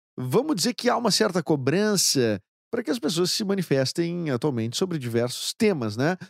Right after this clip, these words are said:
Eu já vou falar um pouquinho sobre isso, porque a outra meia-culpa que eu quero fazer, ah, antes de entrar nisso das manifestações, é que eu, essa temporada eu não entrevistei nenhuma mulher, né? Então, isso é uma, uma, uma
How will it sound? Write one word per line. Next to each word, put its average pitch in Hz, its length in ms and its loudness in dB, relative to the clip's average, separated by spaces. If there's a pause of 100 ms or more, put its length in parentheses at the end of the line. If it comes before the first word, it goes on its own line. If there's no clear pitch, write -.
(120)
Eu 196 100 4
já 220 120 2
vou 233 100 -2
falar 247 240 0
um 208 80 -2
pouquinho 202 260 -2
sobre 185 280 2
isso, 110 100 -4
porque 202 140 0
a 214 280 2
outra 240 300 2
meia-culpa 156 400 0
que 131 60 -8
eu 120 40 -10
quero 127 180 0
fazer, 120 380 0 (380)
ah, 113 380 2
antes 139 400 0
de 113 420 -2
entrar 120 400 -2
nisso 117 240 -6
das 113 160 -2
manifestações, 110 720 -4 (420)
é 139 160 4
que 247 120 -4
eu, 254 180 -2
essa 180 320 2
temporada 175 720 2
eu 320 80 0
não 277 100 4
entrevistei 170 420 0
nenhuma 285 440 2
mulher, 131 400 0
né? 92 200 -8 (580)
Então, 139 500 -2
isso 147 200 0
é 254 40 -2
uma, 247 800 -2 (360)
uma, 95 760 -6
uma 104 300 -6